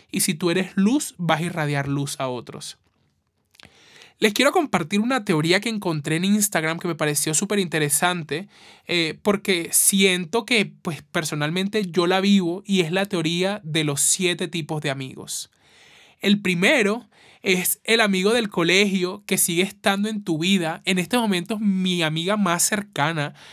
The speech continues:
la conocí en el colegio. Yo estaba en octavo, creo, y estaba en sexto. Y desde el día uno que nos hicimos amigos, creo que ya llevamos como once años siendo amigos, si no estoy mal.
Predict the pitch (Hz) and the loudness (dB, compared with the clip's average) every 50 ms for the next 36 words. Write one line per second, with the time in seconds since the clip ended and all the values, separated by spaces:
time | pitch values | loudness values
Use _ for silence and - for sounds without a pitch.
0 | - - - _ - 190 190 196 - 175 165 147 - 170 165 180 208 202 - 185 | -20 -20 -20 _ 0 0 0 2 0 -2 -2 -2 -2 0 -2 -2 -2 -2 0 2
1 | 160 165 180 196 180 190 175 160 160 156 147 - - 160 160 175 190 196 190 - | 2 2 2 2 0 -2 -2 -2 -4 -4 -4 -4 -2 -2 0 0 -2 -4 -6 -8
2 | _ _ - 151 147 - - _ - 143 147 156 170 202 202 - 175 165 165 175 | _ _ -6 -6 -6 -6 -6 _ 0 2 2 2 0 -2 -4 -2 -2 -2 -2 -2
3 | 170 165 151 - - 156 156 165 175 160 - - 180 180 180 - - - - 185 | -2 -4 -4 -4 -4 -4 -4 -2 -4 -4 -2 -2 -2 -2 -2 -4 -6 -4 -4 -6
4 | 180 190 - - - - - - _ _ _ - 190 190 180 180 170 170 165 165 | -8 -8 -12 -20 -20 -20 -20 -20 _ _ _ 0 2 2 4 2 2 0 0 -2
5 | 156 151 151 165 175 196 202 196 196 202 214 233 233 220 208 - 185 170 156 160 | -2 -2 0 2 4 4 4 6 6 6 4 4 2 0 0 -2 -2 -2 -2 -2
6 | 151 - 170 185 196 208 175 160 160 160 170 190 220 240 - - - - _ _ | -2 -2 0 0 -2 0 0 0 0 0 0 -2 -2 -4 -6 -8 -10 -14 _ _
7 | _ _ _ _ _ _ _ _ _ _ _ _ _ - - - 143 139 143 - | _ _ _ _ _ _ _ _ _ _ _ _ _ -10 -6 -4 -4 -2 -2 -2
8 | 190 180 165 165 165 170 175 196 196 - - 170 151 139 135 143 151 156 151 - | -2 0 -2 -2 -4 -4 -6 -6 -8 -8 -8 -6 -4 -4 -4 -4 -4 -6 -6 -4
9 | 185 170 170 175 180 175 - - 165 156 160 160 165 165 170 170 175 170 - - | -4 -4 -4 -4 -4 -4 -4 -4 -4 -4 -4 -4 -4 -4 -4 -4 -6 -6 -6 -6
10 | 160 147 143 143 - - 165 156 151 147 139 143 165 202 | -4 -4 -6 -6 -6 -6 -4 -2 -2 0 0 -2 -2 -6